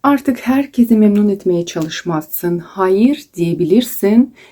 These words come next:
vicdan azabı duymadan. Çünkü artık biliyorsun ki senin duyguların da önemli.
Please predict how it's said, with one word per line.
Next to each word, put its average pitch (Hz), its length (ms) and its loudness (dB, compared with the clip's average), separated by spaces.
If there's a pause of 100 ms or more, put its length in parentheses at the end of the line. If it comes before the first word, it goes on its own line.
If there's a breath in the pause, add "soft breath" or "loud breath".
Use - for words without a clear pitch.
(120 soft breath)
vicdan 208 500 0
azabı 196 500 0
duymadan. 165 520 2
Çünkü 226 360 0
artık 220 540 -4
biliyorsun 240 580 2
ki 269 300 2
senin 233 540 4
duyguların 190 640 0
da 165 200 -2
önemli. 156 560 -8